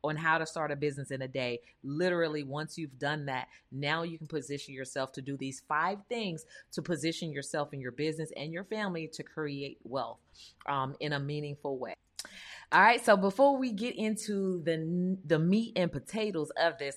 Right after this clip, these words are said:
I wanna shout out some of our active members, the Dream Achievers, um, that are subscribing to our YouTube channel. I wanna shout out Keats, Borley, T, Marie, Marshall, Melvin, Calvin, Melva Calvin. Hello,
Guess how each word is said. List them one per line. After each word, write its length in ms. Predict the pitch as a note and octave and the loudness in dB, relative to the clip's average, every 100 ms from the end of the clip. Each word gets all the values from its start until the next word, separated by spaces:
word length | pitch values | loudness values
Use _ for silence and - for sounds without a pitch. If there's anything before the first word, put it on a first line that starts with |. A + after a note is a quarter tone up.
| - | -2
I 100 | C#3+ | -2
wanna 200 | D3 D3+ | -2 -6
shout 240 | - D3 | -4 -2
out 220 | C#3+ C#3+ | 0 -2
some 260 | - D3 C#3 - | -2 -6 -6 -4
of 180 | C#3 C#3 - | -4 -4 -2
our 400 | C3 B2 B2+ B2+ - _ _ _ | 0 0 -2 -4 -12 _ _ _
active 420 | G3 A#3+ B3+ G3+ | 2 2 0 -6
members, 380 | D#3 C#3+ C3 C3+ | -4 -4 -2 -4
the 100 | C3+ | -4
Dream 320 | B2+ C#3 E3+ | -6 -4 -4
Achievers, 640 | E3+ - C3 A#2 A2+ A2+ - _ _ _ | -4 -6 -8 -8 -10 -10 -14 _ _ _
um, 520 | - C3+ C3 B2+ B2+ B2 | -2 0 0 0 -4 0
that 260 | C3+ C3+ - | 0 0 0
are 540 | C3 C3 B2+ B2+ B2+ | 2 2 2 -2 -4
subscribing 880 | - - - - E3 D3+ D3+ D3+ D3 C#3+ | -10 -10 -10 -2 2 2 0 -4 -6 -8
to 140 | D#3+ | -6
our 140 | C#3+ C3 | -4 -4
YouTube 380 | C3+ E3 E3+ D#3 | -4 -6 -8 -8
channel. 340 | E3 D3+ D3 | -6 -4 -2
I 40 | |
wanna 180 | C#3+ C3 | -2 -4
shout 240 | C3 C#3+ C#3 | -6 -6 -4
out 220 | C3+ - _ | -4 -6 _
Keats, 480 | - E3+ E3+ - - - - _ A#2 | -12 -10 -8 -12 -20 -20 -20 _ 0
Borley, 640 | E3 G3 F#3 E3+ D3 C#3 | 4 6 6 0 -4 -6
T, 540 | - G3+ F#3 F3+ F3 - | -6 -6 -6 -6 -8 -10
Marie, 540 | D3 C#3+ C#3+ C#3 C#3 | -8 -6 -6 -6 -6
Marshall, 680 | - C#3+ F3 F#3 - B2+ B2+ B2+ | -4 0 0 0 -4 -4 -4 -4
Melvin, 520 | C#3+ D#3 C3+ B2+ B2 | -2 -2 -6 -14 -16
Calvin, 760 | - F3 E3 F3+ F#3 D3 B2 A#2+ | -16 -8 -2 0 0 -4 -10 -12
Melva 300 | C3+ F3+ A3 | 0 2 2
Calvin. 480 | G#3+ G#3 C4 B3+ D#3 | -2 -4 -4 -2 -4
Hello, 580 | E3+ A3+ G3 - E3 C#3 | -2 -2 -2 0 0 -2